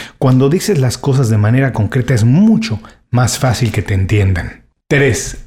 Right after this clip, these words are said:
aprende las reglas básicas del lenguaje no verbal.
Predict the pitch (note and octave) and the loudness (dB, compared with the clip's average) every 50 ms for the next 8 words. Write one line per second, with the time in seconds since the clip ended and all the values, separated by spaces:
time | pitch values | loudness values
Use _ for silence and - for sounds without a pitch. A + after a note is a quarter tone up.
0 | - - C#3 B2 A2+ E3 F3 F#3 G3+ G3+ F3 D3+ C#3 C3 D3 D#3+ E3 E3+ D3+ C#3 | -6 -4 -4 -2 0 2 2 2 2 2 2 2 2 2 0 0 0 0 0 0
1 | B2+ C3 D3+ D3 - E3+ D#3 - E3 D#3 C#3 B2 C3 A#2+ A#2+ A#2 A#2 B2 B2 C#3 | 0 0 -2 0 -2 -4 -4 -2 -2 0 0 2 2 2 2 2 2 2 2 2
2 | C#3+ C3 - C#3+ C3 C3 B2+ A#2+ A#2 A#2 G2 F#2 F#2 F#2 F2+ E2+ | 0 0 0 2 2 4 2 2 0 0 -2 -2 -4 -6 -6 -8